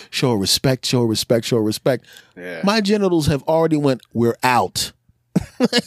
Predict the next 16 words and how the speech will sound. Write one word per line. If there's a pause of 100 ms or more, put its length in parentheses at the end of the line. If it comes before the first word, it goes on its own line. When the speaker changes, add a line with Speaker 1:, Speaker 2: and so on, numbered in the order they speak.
(920)
Speaker 1:
We're
not
doing
it. (340)
Too
Speaker 2:
Yeah,
Speaker 1:
late.
Speaker 2:
that's
too
bad.
I'll
teach
her
some
respect.
Hey,